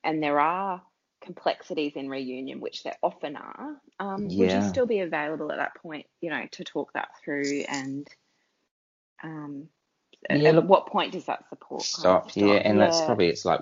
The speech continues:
Speaker 2: when is the, when is the end of the journey? And I don't think
Speaker 1: Yeah.
Speaker 2: there's any end of the journey. And look,
Speaker 1: Yeah.
Speaker 2: unfortunately for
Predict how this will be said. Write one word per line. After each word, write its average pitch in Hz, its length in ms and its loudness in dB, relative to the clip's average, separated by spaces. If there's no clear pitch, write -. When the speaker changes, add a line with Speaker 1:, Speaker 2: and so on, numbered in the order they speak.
Speaker 2:
when 98 180 2
is 85 160 -2
the, 82 180 4
when 104 280 6
is 95 120 6
the 92 160 6
end 95 120 4
of 85 80 4
the 87 80 4
journey? 101 420 6
And 98 100 4
I 101 40 6
don't 127 160 8
think 202 140 2
Speaker 1:
Yeah. - 100 6
Speaker 2:
there's 170 140 -6
any 117 500 4
end 98 160 2
of 87 160 0
the 92 100 -2
journey. 95 480 2
And 107 160 2
look, 110 140 4
Speaker 1:
Yeah. - 160 -4
Speaker 2:
unfortunately 117 560 4
for 104 100 0